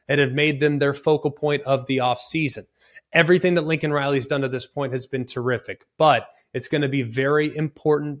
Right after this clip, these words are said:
for him to pay close attention to the progress that's either being made on defense or the changes that might need to be made on defense. I'm never gonna suggest coaching changes. This is not my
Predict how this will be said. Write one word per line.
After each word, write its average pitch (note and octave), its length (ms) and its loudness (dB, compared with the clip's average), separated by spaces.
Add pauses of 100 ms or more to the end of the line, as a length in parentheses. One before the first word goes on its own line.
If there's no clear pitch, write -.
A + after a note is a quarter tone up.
(100)
for C#3+ 120 -2
him C#3 260 -4
to C#3 60 -2
pay B2 220 -4
close C#3+ 420 -4
attention F3 580 -2
to - 100 -10
the B2+ 120 -8
progress D3 680 -2
that's B2+ 200 -8
either B2 200 -4
being A2+ 340 -6
made C#3+ 240 4
on F#3 180 4
defense G3 760 0 (440)
or C#3+ 540 4
the D#3+ 80 2
changes C#3+ 680 -2
that C3+ 120 -8
might B2 200 -2
need A#2+ 160 -4
to A#2 60 -10
be A#2 100 -6
made A2+ 240 -2
on G#2+ 140 -2
defense. G#2 400 -8
I'm C3 140 -4
never E3 180 0
gonna F#3 180 0
suggest D3 640 -2
coaching B2 320 -2
changes. G#2 320 -10
This G#2 140 -12
is A#2 80 -8
not C3 220 -4
my A#2+ 160 -4